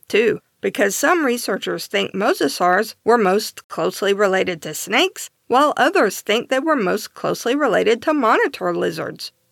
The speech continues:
It just goes to show that scientific knowledge is forever growing and adapting to new information as it comes to light.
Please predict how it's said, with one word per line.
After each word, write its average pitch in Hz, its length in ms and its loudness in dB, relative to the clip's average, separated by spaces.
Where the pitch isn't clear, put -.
It 208 120 0
just 311 280 2
goes 240 300 2
to 196 100 -2
show 190 440 2
that 185 240 0
scientific 285 760 -2
knowledge 180 520 -2
is 247 200 0
forever 285 520 2
growing 233 600 2
and 170 160 -8
adapting 220 760 -2
to 175 120 -6
new 214 340 2
information 196 760 -6
as 160 200 -10
it 170 140 -8
comes 208 320 -2
to 202 140 -8
light. 165 340 -4